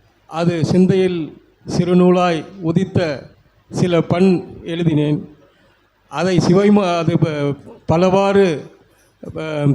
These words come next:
சித்த சபையை சுற்றியே அதன் வடிவம் இருந்தது. சிவமகா வாழைச்சித்தன் குரு, குருவை பற்றி முதல் நூலும், அடுத்தடுத்த இயல்பு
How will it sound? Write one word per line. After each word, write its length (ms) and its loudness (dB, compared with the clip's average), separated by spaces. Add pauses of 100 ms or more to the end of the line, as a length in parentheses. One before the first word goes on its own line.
சித்த 180 2 (120)
சபையை 580 2
சுற்றியே 460 2 (360)
அதன் 260 0 (480)
வடிவம் 380 2
இருந்தது. 380 0 (1300)
சிவமகா 360 0 (100)
வாழைச்சித்தன் 540 0 (320)
குரு, 220 4 (440)
குருவை 280 2 (100)
பற்றி 260 0 (460)
முதல் 260 2
நூலும், 300 2 (1040)
அடுத்தடுத்த 440 -2 (100)
இயல்பு 260 2